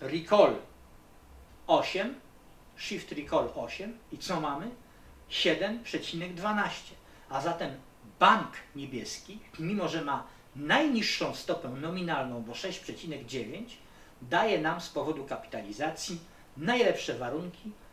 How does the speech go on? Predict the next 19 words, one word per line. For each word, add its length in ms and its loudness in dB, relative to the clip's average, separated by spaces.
bo 260 6
pieniądze 480 -2
będą 400 -6
oprocentowane 840 -2
efektywnie 680 -10
według 300 -6
stopy 320 -10
siedem 420 -2
przecinek 480 -8
dwanaście 500 -2
setnych 380 -12
procent. 360 -18
Bardzo 320 0
Ci 140 -2
dziękuję 400 2
za 100 4
obejrzenie 400 0
tego 220 -4
odcinka. 560 -10